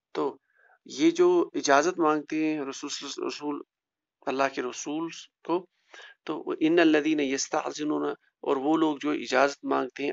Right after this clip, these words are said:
आपसे, यस्ताज़िनूना का आपसे, उलाइका अल्लज़ीना, वही लोग हैं जो ईमान रखते हैं अल्लाह पर, उसके अल्लाह के रसूल पर। फिर आगे है, फ़इज़स्तअज़नूका, फ़ा से इज़ा प्लस फ़ा, फ़ा इस्तनाफिया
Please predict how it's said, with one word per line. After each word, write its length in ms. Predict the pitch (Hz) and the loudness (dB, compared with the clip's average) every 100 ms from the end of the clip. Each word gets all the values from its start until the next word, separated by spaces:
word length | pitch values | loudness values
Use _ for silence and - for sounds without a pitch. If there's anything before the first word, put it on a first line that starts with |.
| - 135 | 6 8
आपसे, 440 | 139 - - 151 143 | 8 4 -6 -4 -6
यस्ताज़िनूना 680 | 127 - 127 123 135 135 131 | -6 -2 -2 -2 -4 -2 -2
का 160 | 127 127 | 0 2
आपसे, 320 | 131 - 139 131 - - - | 2 0 -6 -8 -14 -20 -8
उलाइका 460 | - 196 170 151 143 | 4 8 8 6 0
अल्लज़ीना, 380 | 131 127 135 127 | -4 -4 -4 -2
वही 260 | 123 139 151 | -2 -2 -2
लोग 280 | 139 135 | -2 -2
हैं 60 | 131 | -4
जो 100 | 131 123 - | -4 -10 -8
ईमान 300 | 135 131 135 | -2 -2 0
रखते 260 | 127 - 131 | -4 -6 -8
हैं 80 | 117 | -6
अल्लाह 260 | 113 120 | -6 -6
पर, 140 | 117 117 | -8 -12
उसके 220 | - 113 | -12 -14
अल्लाह 140 | 110 - | -16 -12
के 80 | - | -12
रसूल 280 | 117 - - | -12 -16 -16
पर। 80 | - - _ - - - - | -16 -18 _ -20 -20 -14 -2
फिर 100 | 156 | 2
आगे 260 | 151 156 170 | 2 2 -2
है, 120 | 170 185 _ _ _ _ _ _ _ _ _ _ _ _ _ | -2 -6 _ _ _ _ _ _ _ _ _ _ _ _ _
फ़इज़स्तअज़नूका, 1800 | - - 165 147 180 - - _ - 160 - 135 131 135 139 147 - 127 - _ - | -4 0 2 2 2 2 0 _ 0 2 0 -8 -4 -4 -4 -6 -6 -6 -6 _ -6
फ़ा 220 | - 180 - | 2 4 2
से 220 | - 180 190 190 _ _ - | -2 0 0 0 _ _ -10
इज़ा 320 | 143 131 143 139 | -6 0 0 0
प्लस 260 | 143 - - | -4 -4 -6
फ़ा, 200 | - 131 _ _ _ _ - | -6 -8 _ _ _ _ -8
फ़ा 200 | - 165 | 6 8
इस्तनाफिया 600 | 175 - - 165 156 151 | 8 4 -2 -2 -2 -4